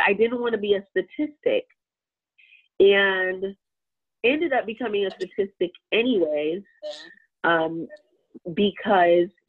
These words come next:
I had gotten off of birth control because I had broken up with, uh, my boyfriend. And then we got back together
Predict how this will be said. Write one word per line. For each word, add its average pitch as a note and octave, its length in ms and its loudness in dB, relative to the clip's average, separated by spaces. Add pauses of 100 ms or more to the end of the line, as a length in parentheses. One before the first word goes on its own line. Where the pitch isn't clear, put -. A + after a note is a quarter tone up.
(220)
I F#3 120 0
had F#3 120 0
gotten F#3 320 2
off G3+ 260 0
of B3+ 140 -4
birth E3+ 260 0
control D#3 640 -2
because E3+ 360 -2 (200)
I E3+ 100 2
had D#3+ 180 -2
broken F3 440 0
up F#3 320 -2
with, E3+ 280 2 (1160)
uh, E3+ 200 2
my E3+ 200 0
boyfriend. F3+ 640 -2 (1200)
And F#3 680 0 (1500)
then G3 540 2
we A3 240 -2 (180)
got F#3+ 280 0
back F#3 220 0 (100)
together D#3 760 -4